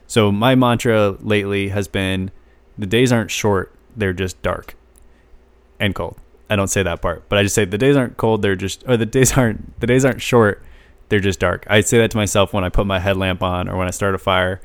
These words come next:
It's like, the day's not over, because you can subconsciously trick yourself into thinking the day's over and feel kinda down of like, "Oh my God, already?" You know, like, I just got out of work and now the day's over. Uh, but it's not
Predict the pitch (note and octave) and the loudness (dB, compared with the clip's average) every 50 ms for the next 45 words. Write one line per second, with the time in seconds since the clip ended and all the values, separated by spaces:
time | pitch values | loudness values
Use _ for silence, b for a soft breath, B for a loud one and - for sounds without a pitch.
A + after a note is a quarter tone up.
0 | b b b b b b b b b - _ - G#2 F#2 - G2+ F#2 F#2 F2 - | b b b b b b b b b -16 _ -8 -6 -4 -2 -2 -2 -2 -4 -6
1 | _ _ _ _ - - A#2 G2 A2 A2+ A2 A2+ G#2 G2+ G2 F#2+ F2 F2 F2 F#2+ | _ _ _ _ -10 -6 -2 2 2 2 4 4 2 2 2 0 0 -2 -4 -6
2 | A2 - A2+ A2 G2 G2+ A2 G#2+ - A#2 G#2+ G#2 F#2+ - C3+ A2+ - - G#2+ G#2+ | 0 2 2 2 4 2 0 0 0 2 2 2 0 0 -2 -2 0 2 2 2
3 | A2 - - - G2+ F#2+ - - A#2 A2 - G#2+ G2 - G#2 G2 - - G2+ G2 | 0 -2 -4 -4 -6 -4 -2 -2 -2 -2 -2 -4 -2 0 0 0 0 -2 -6 -6
4 | F2+ G2+ G2 - - G2 F#2 F2 G2 G#2 G#2+ A#2+ C#3 D3+ D#3 C#3+ D3 C#3 C#3 C3+ | -4 -4 -6 -6 -6 -6 -4 -2 0 0 0 2 2 2 2 2 2 2 0 0
5 | - b b b b b b b - _ G#2 G#2 G2+ G2+ G2 G2 F#2+ F#2+ G2 - | -4 b b b b b b b -12 _ -2 0 0 0 0 0 -2 -2 -4 -6
6 | - - _ _ - _ - _ _ _ _ _ _ _ - - - - G#2+ G2 | -10 -14 _ _ -20 _ -20 _ _ _ _ _ _ _ -18 -10 -4 -2 0 0
7 | F#2 - - G2 F#2+ F#2 F#2 F2 - - A2 A2+ A#2 A#2+ A#2 A#2 G#2 G2+ G2 F#2+ | 0 0 0 0 0 0 -2 -2 -2 0 2 2 4 4 2 2 2 2 0 0
8 | F#2+ - - A#2+ B2 A#2+ A#2 A2+ A#2 A#2+ A#2 G#2 F#2+ G2+ G2+ G#2+ A2+ B2 C3+ C3 | 0 0 0 2 2 2 0 0 2 2 2 4 2 2 2 2 2 0 0 0
9 | A#2+ A2 A2 G#2+ G#2+ G#2 G2+ G2 G2 - - b b b b b b b b b | 0 0 0 2 2 2 2 0 0 -2 -8 b b b b b b b b b
10 | b - - - F#2+ - A#2+ A#2+ - - A#2+ A#2 A2+ A2+ A2 G#2+ G#2 A2+ A#2 A2+ | b -16 -12 -12 -6 -2 -2 -2 2 2 2 2 4 2 2 2 2 2 2 2
11 | G2+ - G#2+ G2 G2 G2+ G2 G2 G2 G2+ G2 G2+ - - F#2+ F#2+ G2 G2 F#2 G2 | 0 -2 -4 -4 -2 0 0 0 0 0 -2 -4 -6 -6 -4 -2 -2 0 0 0
12 | G2 G#2 A2 C3 C3+ C3+ - b b b b b b b b b b b b b | 0 0 0 -2 -4 -4 -6 b b b b b b b b b b b b b
13 | _ _ _ _ - A2 A2 G#2 A#2+ - A#3+ - C#3 D3 F3 D3+ - | _ _ _ _ -4 -4 0 2 2 2 4 4 2 2 2 0 -4